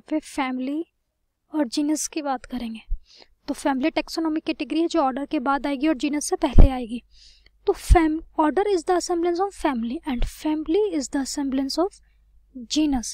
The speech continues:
तो मतलब जो वेरियस जेनेरा होंगे, जो सिमिलर काइंड के जेनेरा होंगे, उनको एक फैमिली के अंदर रखा जाएगा। तो फैमिली को डिफाइन कैसे करेंगे हम? Group of related genera।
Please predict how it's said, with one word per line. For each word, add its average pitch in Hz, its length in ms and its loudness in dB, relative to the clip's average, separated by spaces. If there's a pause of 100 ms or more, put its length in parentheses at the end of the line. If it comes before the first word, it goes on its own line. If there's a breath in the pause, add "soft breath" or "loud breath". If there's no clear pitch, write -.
(140)
तो 311 60 -2
मतलब 285 280 -2
जो 330 120 0 (120)
वेरियस 302 440 0
जेनेरा 320 400 2
होंगे, 294 400 -2
जो 339 340 0 (120)
सिमिलर 381 540 0
काइंड 294 240 -2
के 302 120 -2
जेनेरा 277 360 -4
होंगे, 262 240 -6
उनको 311 360 -4
एक 302 200 0
फैमिली 269 360 -4
के - 140 -6
अंदर 254 240 -2
रखा - 280 -6
जाएगा। 233 320 -8 (420 soft breath)
तो 311 60 0
फैमिली 285 380 0
को 311 140 -4
डिफाइन 277 440 -4
कैसे 359 300 0
करेंगे 311 340 -2
हम? 302 240 -4 (2000 soft breath)
Group 311 360 0
of 330 180 4 (2000)
related 311 600 2
genera। - 560 0